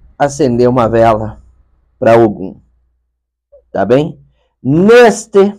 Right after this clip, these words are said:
neste momento, você faz suas preces, você faz suas orações,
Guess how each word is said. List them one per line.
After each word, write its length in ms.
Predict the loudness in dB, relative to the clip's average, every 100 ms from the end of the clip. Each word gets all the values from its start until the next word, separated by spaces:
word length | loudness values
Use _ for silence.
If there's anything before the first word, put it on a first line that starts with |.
| _
neste 560 | -14 -2 2 2 2 -2
momento, 680 | -2 0 0 -2 -4 -14 -20 _ _ _ _
você 280 | -6 -4 -4
faz 300 | 0 2 2
suas 260 | 0 -4 -4
preces, 640 | 0 2 2 0 -12 -16 _ _ _
você 280 | -6 -2 -2
faz 340 | -2 0 0 0
suas 280 | -2 -2
orações, 800 | 0 -2 -4 -2 2 2 -2 -10